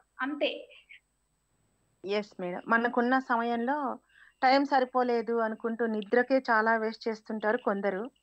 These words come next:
Speaker 2: ఏం చేయాలో తెలియట్లేదని నన్ను కూడా ఒకసారి ఒక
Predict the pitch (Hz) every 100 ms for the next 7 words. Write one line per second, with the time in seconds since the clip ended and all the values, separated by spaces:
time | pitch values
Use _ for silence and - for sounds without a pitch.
0 | _ _ _ _ _ - 247 277 285 277
1 | 262 262 262 240 247 277 277 254 247 254
2 | 277 233 233 226 269 285 277 269 233 220
3 | 220 214 233 208 202 190 190